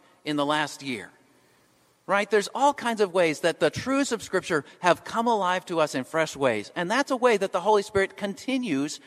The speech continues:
to teach us. The Holy Spirit will give us what we need. So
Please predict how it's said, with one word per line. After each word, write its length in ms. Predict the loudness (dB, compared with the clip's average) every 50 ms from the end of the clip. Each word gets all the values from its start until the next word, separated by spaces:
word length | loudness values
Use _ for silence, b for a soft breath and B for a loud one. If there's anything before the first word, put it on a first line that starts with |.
| B B -6
to 100 | -6 -4
teach 300 | -4 -6 -6 -6 -8 -10
us. 460 | -10 -12 -12 -12 -14 -12 -12 -12 -14 b b b b b b b b b b b b b b
The 80 | 2
Holy 220 | 4 4 4 4 0
Spirit 240 | 0 0 0 2 2
will 80 | 0
give 200 | -2 -2 0 0
us 140 | 0 0 2
what 140 | 0 0 0
we 120 | 0 -4
need. 380 | -4 -4 -4 -6 -6 -10 -14 -20 -20 b b b b b b b b b b b b b
So 360 | -2 4 4 6 6 4 2